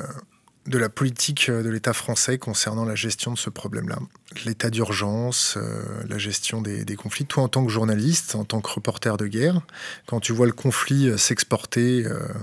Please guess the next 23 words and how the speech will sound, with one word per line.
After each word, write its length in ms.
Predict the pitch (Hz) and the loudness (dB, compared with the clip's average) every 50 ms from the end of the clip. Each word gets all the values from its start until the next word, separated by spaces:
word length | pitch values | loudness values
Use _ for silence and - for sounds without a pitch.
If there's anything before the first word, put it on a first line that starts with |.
| 95 - | -8 -4
ce, 200 | - - - 120 | 0 0 2 4
ce 160 | 104 - - | 2 2 2
terrorisme 680 | - - - 131 117 113 113 120 127 - - - 117 107 - - | 2 6 6 8 8 8 8 8 8 8 6 6 4 2 4 4
hors 180 | 131 139 - - | 4 4 6 4
sol, 260 | - - 202 151 120 | 8 8 8 8 8
à 40 | 120 | 4
vrai 160 | 113 110 107 | 2 -2 -2
dire, 240 | 101 107 107 101 - - - - - - - - - - - - - - - - - | -2 -2 -4 -4 -6 -8 -14 -14 -10 -8 -8 -6 -6 -8 -10 -12 -16 -20 -12 -2 2
euh, 640 | 117 113 110 107 101 101 107 - - - - - - - - 190 - _ - _ _ _ - - - | 2 4 4 4 2 2 0 0 -2 -2 -4 -4 -4 -6 -8 -10 -14 _ -20 _ _ _ -20 -14 -4
qu'est-ce 240 | - - 131 - - | 2 4 4 4 4
que, 100 | - 123 | 4 4
euh, 320 | 113 107 107 117 117 120 117 117 - 107 113 107 - - - - - - - - - - - _ | 4 4 2 0 -2 -2 -2 -2 -4 -4 -6 -8 -12 -20 -20 -20 -20 -20 -20 -20 -20 -20 -2 _
ta, 140 | - 117 104 | 2 2 4
ta, 120 | - 120 | 4 4
ta 140 | 117 123 123 | 6 6 6
vision 320 | 113 110 120 113 131 139 | 6 6 2 2 4 4
des 100 | 131 117 | 4 4
choses ? 320 | 104 - - 113 110 110 110 | 2 2 2 2 0 0 0
Est-ce 160 | - - - | 0 0 0
que 440 | - - 104 104 104 104 104 104 104 113 117 113 117 - | 0 -2 -2 -2 -2 -2 -2 -2 -2 -4 -6 -8 -4 4
l'état 260 | 120 123 113 - 139 | 4 4 8 8 6
d'urgence, 600 | 127 117 127 113 104 98 113 117 123 - - - - | 6 6 4 2 4 2 0 0 2 0 0 0 0
euh, 320 | - 110 - - 107 110 | 0 -2 -2 -2 -2 -4